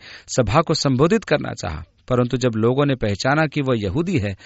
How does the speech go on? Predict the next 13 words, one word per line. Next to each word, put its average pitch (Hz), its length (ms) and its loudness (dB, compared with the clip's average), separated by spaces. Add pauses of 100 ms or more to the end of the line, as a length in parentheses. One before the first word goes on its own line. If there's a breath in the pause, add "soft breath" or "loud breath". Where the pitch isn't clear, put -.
(280 loud breath)
तो 131 60 2
लगभग 156 340 4
दो 196 280 4
घंटे 143 440 0
तक 131 220 -4
सब - 320 2
के 151 60 2
सब 131 320 -2
एक 143 240 -2
स्वर 139 260 0
से 127 160 -4
चिल्लाते 120 460 -2
रहे, 98 240 -4